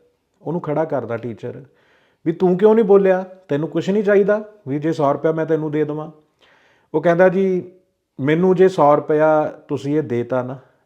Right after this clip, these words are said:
ਤਾਂ ਮੈਂ ਆਪਣੀ ਮਾਂ ਦੀ ਐਨਕ ਲੈਣੀ ਆ। ਉਹ ਟੀਚਰ ਉਹਦੇ ਵੱਲ ਹੈਰਾਨ ਹੋ ਕੇ ਦੇਖਦਾ, ਉਹ ਕਹਿੰਦਾ ਵੀ ਤੇਰੀ ਮਾਂ ਦੀ ਐਨਕ ਲੈਣ ਵਾਸਤੇ ਤੇਰਾ ਪਿਓ ਹੋਊਗਾ,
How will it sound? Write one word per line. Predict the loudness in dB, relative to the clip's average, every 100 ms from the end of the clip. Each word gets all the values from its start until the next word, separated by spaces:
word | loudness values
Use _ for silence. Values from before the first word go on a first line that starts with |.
| _
ਤਾਂ | -8
ਮੈਂ | -6 -6 -8
ਆਪਣੀ | -6 -6 -6 -8 -12 -14
ਮਾਂ | -10 -8 -6
ਦੀ | -8 -8
ਐਨਕ | -8 -10 -10
ਲੈਣੀ | -14 -14 -18 -20
ਆ। | _ _ _ _ _ _ _ _
ਉਹ | -10
ਟੀਚਰ | -6 -4 -2 0
ਉਹਦੇ | 0
ਵੱਲ | 0 0
ਹੈਰਾਨ | 0 0 0 -2
ਹੋ | -6 -6
ਕੇ | -8
ਦੇਖਦਾ, | -8 -10 -6
ਉਹ | -6
ਕਹਿੰਦਾ | -6 -6 -4
ਵੀ | -4 -4 -6 -10 -20 _ _ _
ਤੇਰੀ | -6 -4 -4
ਮਾਂ | -4 -4 -2
ਦੀ | -2
ਐਨਕ | 0 -2 -4
ਲੈਣ | -4 -4
ਵਾਸਤੇ | -4 -6 -6 -10
ਤੇਰਾ | -6 -6 -4
ਪਿਓ | -4 -4
ਹੋਊਗਾ, | -4 -6 -8 -10